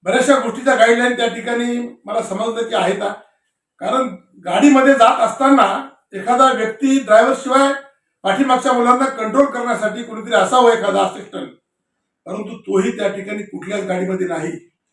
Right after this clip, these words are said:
ड्रायव्हर पुढे गाडी चालवतो आणि पाठीमागं बोललो लहान लहान चिमुकलं पाच वर्षाचे, चार वर्षाचे, सात वर्षाचे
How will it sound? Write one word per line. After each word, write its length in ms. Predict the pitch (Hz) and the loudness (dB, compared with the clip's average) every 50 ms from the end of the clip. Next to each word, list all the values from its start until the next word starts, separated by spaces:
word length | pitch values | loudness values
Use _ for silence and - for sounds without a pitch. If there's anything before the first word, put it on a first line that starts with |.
| _ _ _ | _ _ _
ड्रायव्हर 320 | - - - 185 196 190 | -14 -8 -6 -4 -4 -4
पुढे 200 | - 180 185 185 | -6 -6 -6 -4
गाडी 180 | 170 165 165 185 | -4 -4 -6 -6
चालवतो 720 | 180 - 185 185 180 165 - 170 170 170 170 - _ _ _ _ _ _ _ _ _ _ _ _ _ _ - | -6 -6 -6 -6 -6 -8 -10 -12 -16 -16 -16 -18 _ _ _ _ _ _ _ _ _ _ _ _ _ _ -16
आणि 120 | 180 180 | -14 -12
पाठीमागं 500 | - 160 156 156 185 185 190 190 196 185 | -12 -12 -12 -10 -6 -4 -2 -2 -2 -2
बोललो 200 | 180 185 185 196 | -2 0 0 0
लहान 200 | 185 170 160 165 | 0 0 -2 -2
लहान 240 | 175 190 190 185 180 | -2 -2 -2 -2 -2
चिमुकलं 600 | 185 185 - - 175 175 185 180 180 185 180 180 | -4 -4 -6 -10 -14 -16 -14 -12 -12 -12 -12 -10
पाच 260 | - 165 170 170 175 | -8 -8 -8 -8 -8
वर्षाचे, 440 | 170 156 - - 170 165 143 156 156 | -10 -12 -14 -14 -16 -16 -14 -14 -12
चार 240 | 151 147 151 147 151 | -12 -12 -10 -8 -8
वर्षाचे, 400 | 156 - - 156 151 - 160 156 | -10 -10 -12 -14 -16 -16 -18 -18
सात 180 | - 160 160 156 | -18 -18 -18 -16
वर्षाचे 540 | 143 156 151 - 143 139 123 - - - - | -16 -16 -16 -16 -18 -20 -20 -20 -20 -20 -20